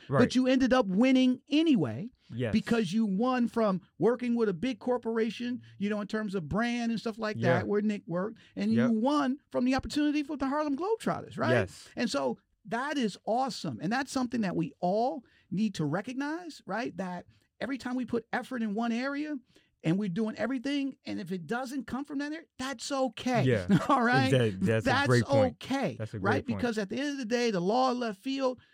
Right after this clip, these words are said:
Speaker 2: something will come from somewhere else. It's just a matter of time. So now let's pivot to this because you spoke earlier,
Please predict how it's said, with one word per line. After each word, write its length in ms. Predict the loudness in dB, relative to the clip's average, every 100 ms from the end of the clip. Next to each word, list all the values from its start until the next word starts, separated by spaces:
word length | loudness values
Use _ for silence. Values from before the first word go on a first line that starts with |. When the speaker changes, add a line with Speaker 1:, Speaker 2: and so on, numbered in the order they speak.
| -16
Speaker 2:
something 400 | -6 -4 -2 -2
will 160 | -2
come 260 | -4 -6 -6
from 160 | -2 -2
somewhere 480 | 0 2 2 2 2
else. 300 | 0 -2 -6 -16 -10
It's 100 | -4
just 220 | -4 -2
a 60 | 0
matter 280 | 0 0
of 80 | -4
time. 320 | -6 -8 -6 -12 -16 -8
So 320 | -4 -2 -4 _ -6
now 300 | -2 -2 -4 -4
let's 240 | -4 -4 -10 -4
pivot 300 | -2 -2 -2
to 120 | 0
this 240 | 0 -2
because 520 | -6 -2 0 -2 -4 _ _ _
you 220 | -2 0
spoke 380 | 0 0 -2 0
earlier, 560 | -2 0 2 0 -2 -8